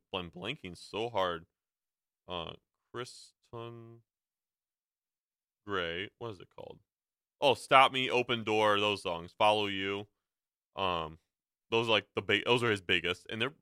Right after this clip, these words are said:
they're big songs. Um, when he was found by, uh, Kirk Franklin, who I'm sure you've all heard of, uh, you would recognize, you recognize, you would recognize that he is a good artist. So,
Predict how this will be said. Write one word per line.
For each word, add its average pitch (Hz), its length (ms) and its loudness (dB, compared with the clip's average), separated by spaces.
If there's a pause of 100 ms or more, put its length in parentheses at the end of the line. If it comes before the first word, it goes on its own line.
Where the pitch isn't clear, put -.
(160)
they're 113 100 -2
big 92 280 -4
songs. - 440 -12 (580)
Um, 92 260 -4
when 98 100 -6
he 113 80 -2
was 107 260 -4 (680)
found 113 440 0
by, 92 340 0 (380)
uh, 95 140 -2
Kirk - 280 -6 (100)
Franklin, 110 600 -6 (120)
who 95 160 -4
I'm 92 120 -4
sure 95 160 -12
you've 90 140 -10
all 92 140 -2
heard 85 240 -8
of, 98 220 -4 (600)
uh, 87 320 -4 (540)
you 110 100 -4
would 104 100 -4
recognize, 95 480 -2
you 117 160 -8
recognize, 90 440 -4
you 113 60 -6
would 98 140 -6
recognize 87 720 -4
that 95 100 -8
he 90 160 -14
is 85 100 -10
a 85 60 -18
good - 180 -20
artist. - 360 -20 (760)
So, - 180 -20